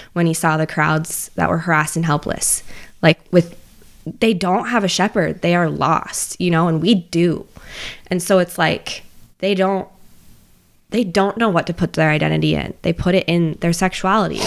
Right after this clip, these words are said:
or, or their whatever. I mean, it's not just sexuality. Like, people put their identity in their career or their f-,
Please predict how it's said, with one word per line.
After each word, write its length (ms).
or, 280
or 140
their 360
whatever. 420
I 60
mean, 320
it's 160
not 180
just 220
sexuality. 480
Like, 160
people 260
put 220
their 180
identity 460
in 120
their 120
career 500
or 140
their 180
f-, 260